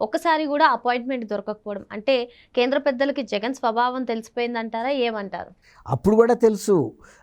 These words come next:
Speaker 2: ఆ, తెలిసినా కూడా వాళ్ళు ఎందుకు సహించారంటే, ఇతను కేంద్రం మీద ఒత్తిడి తేటలేదు,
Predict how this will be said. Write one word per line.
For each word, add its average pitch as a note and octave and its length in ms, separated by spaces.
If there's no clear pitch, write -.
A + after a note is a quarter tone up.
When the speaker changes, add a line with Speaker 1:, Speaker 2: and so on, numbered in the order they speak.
Speaker 2:
ఆ, - 80
తెలిసినా F3+ 520
కూడా G#3+ 200
వాళ్ళు G3 220
ఎందుకు F#3+ 220
సహించారంటే, F#3+ 800
ఇతను G3+ 420
కేంద్రం G3 600
మీద G3 180
ఒత్తిడి F#3 300
తేటలేదు, D#3+ 680